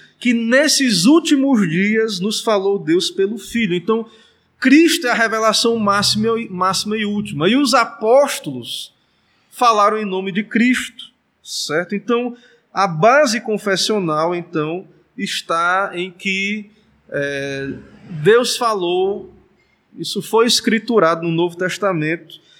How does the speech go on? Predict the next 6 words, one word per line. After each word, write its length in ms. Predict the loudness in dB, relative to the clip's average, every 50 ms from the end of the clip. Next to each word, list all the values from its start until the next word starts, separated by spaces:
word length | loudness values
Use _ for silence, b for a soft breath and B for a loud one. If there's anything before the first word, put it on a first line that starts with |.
| b b b
e 80 | -4 -2
quando 260 | 0 2 2 2 2
o 160 | 0 -2 -4
cânon 540 | -4 0 2 2 4 4 2 2 2 0 0
foi 200 | 2 2 2 2
fechado, 840 | 2 0 -2 -2 -2 -4 -4 -2 -2 -2 -2 -4 -6 -6 -12 -12